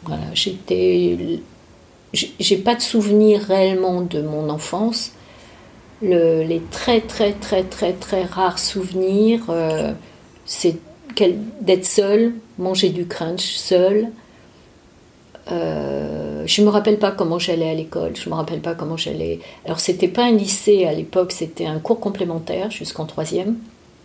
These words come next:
Et après, il y avait un lycée qui était mixte, euh, à Drancy, là au bout de, où j'habitais, mais ma mère avait décidé que j'irais, euh, à Jeanne Hachette chez les religieuses.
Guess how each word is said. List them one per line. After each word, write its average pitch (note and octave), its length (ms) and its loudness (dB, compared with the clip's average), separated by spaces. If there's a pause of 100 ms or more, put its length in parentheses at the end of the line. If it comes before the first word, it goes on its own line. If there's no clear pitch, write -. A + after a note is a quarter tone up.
(680)
Et G3+ 140 2
après, G#3 540 2 (500)
il F#3+ 80 2
y F3+ 40 4
avait F3+ 160 4
un E3 120 2
lycée G3 640 2
qui - 80 0
était E3+ 200 0
mixte, F3+ 520 -2
euh, D3+ 640 2
à E3 80 -2
Drancy, E3 500 0
là F#3 160 4
au E3 80 0
bout E3 320 -2
de, D#3 520 0 (120)
où D#3 60 -6
j'habitais, E3 580 2
mais F3+ 120 -2
ma E3+ 240 -2
mère E3 220 2
avait D#3 140 2
décidé D#3 480 -2
que E3 80 -2
j'irais, - 460 -2
euh, - 680 -10
à E3+ 60 6
Jeanne D#3+ 240 2
Hachette F#3 360 0
chez - 160 2
les D#3+ 100 0
religieuses. D#3+ 680 -2